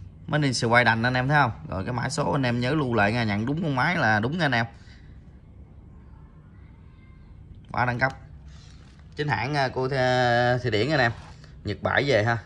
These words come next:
Hu một ba lăm. Tiền thì nó cũng, ờ,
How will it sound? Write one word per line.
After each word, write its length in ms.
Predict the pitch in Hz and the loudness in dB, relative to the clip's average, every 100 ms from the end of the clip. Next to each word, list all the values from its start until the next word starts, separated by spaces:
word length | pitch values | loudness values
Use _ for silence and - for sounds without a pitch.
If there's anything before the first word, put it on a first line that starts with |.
| - - - - | -12 -20 -12 -6
Hu 120 | 113 | -2
một 160 | 101 | 0
ba 100 | 98 | 2
lăm. 200 | 101 104 - - - - - - - - - - - - - - - - - - - - - - | 4 2 -2 -14 -18 -18 -18 -20 -20 -18 -18 -20 -18 -18 -16 -14 -14 -14 -16 -18 -18 -16 -14 -4
Tiền 260 | 107 101 107 | 0 0 -2
thì 140 | 98 | -2
nó 160 | 104 139 | -2 -2
cũng, 280 | 147 156 | -2 0
ờ, 320 | 147 135 131 | 2 4 4